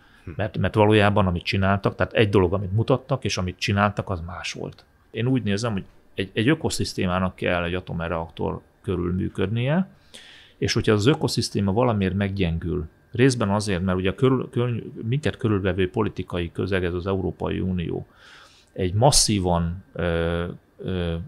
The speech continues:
Speaker 2: hogy mondjam, antinukleáris szemléletet közvetít, és mi ezzel ugye nem tudtunk kellően szembeszállni, mert ehhez mi nem voltunk elég erősek,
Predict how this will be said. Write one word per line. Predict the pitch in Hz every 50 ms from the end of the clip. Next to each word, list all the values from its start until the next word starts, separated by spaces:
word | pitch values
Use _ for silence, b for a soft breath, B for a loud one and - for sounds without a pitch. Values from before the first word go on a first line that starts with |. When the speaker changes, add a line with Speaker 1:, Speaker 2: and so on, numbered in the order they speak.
| - - - _
Speaker 2:
hogy | - - - 95
mondjam, | 95 92 87 85 90
antinukleáris | 95 107 110 113 107 98 95 - - 92 85 82 85 - -
szemléletet | - 104 98 101 101 92 - 85 - - - - _ - _
közvetít, | - - 107 95 95 101 87 - - 120 - - -
és | 82 - -
mi | - - 92 90
ezzel | 92 92 104 98
ugye | 95 95 95 95
nem | 107 120 131
tudtunk | - 113 - - - 95 85 80 - - - _ _ _
kellően | - 107 92 87 90 87 85
szembeszállni, | 85 - - 90 87 90 87 85 - - 90 82 82 82
mert | 85 85 82 85 87 90 -
ehhez | - 87 85 85
mi | 92 90
nem | 95 101
voltunk | 101 90 - - 87 -
elég | 85 80 80 80 82
erősek, | 85 87 101 120 120 - - 160 165